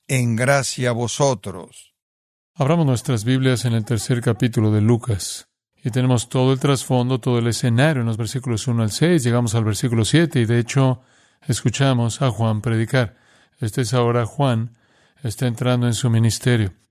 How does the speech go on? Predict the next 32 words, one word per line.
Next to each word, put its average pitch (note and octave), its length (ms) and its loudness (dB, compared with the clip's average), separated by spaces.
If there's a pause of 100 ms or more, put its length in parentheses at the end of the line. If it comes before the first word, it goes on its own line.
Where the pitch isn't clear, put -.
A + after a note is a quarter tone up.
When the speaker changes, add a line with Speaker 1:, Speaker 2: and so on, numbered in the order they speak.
(240)
Speaker 2:
Veamos D#3+ 400 0
el A#2 80 -2
pasaje. A#2+ 640 -2 (240)
En B2+ 200 -2
él, E3+ 280 0
Juan F3 300 0
nos D3+ 160 -2
da C3+ 180 0
seis F3 500 0
elementos C3+ 560 2
de C3 60 2
un C3+ 80 4
arrepentimiento B2 720 2
verdadero. A#2+ 480 2 (400)
Seis F3 580 0
elementos C3 680 -2 (240)
de C3+ 80 2
un C#3 40 4
arrepentimiento B2+ 760 4
verdadero. A#2+ 440 2 (100)
Juan B2 140 0
es B2 140 0
un D3+ 100 0
modelo D#3 560 2
para B2+ 180 0
nosotros, B2 540 -2
es A2+ 140 -2
un C#3 160 2
estándar D#3 600 2
de B2+ 100 -2
cómo C3 260 0
predicar. C3 580 0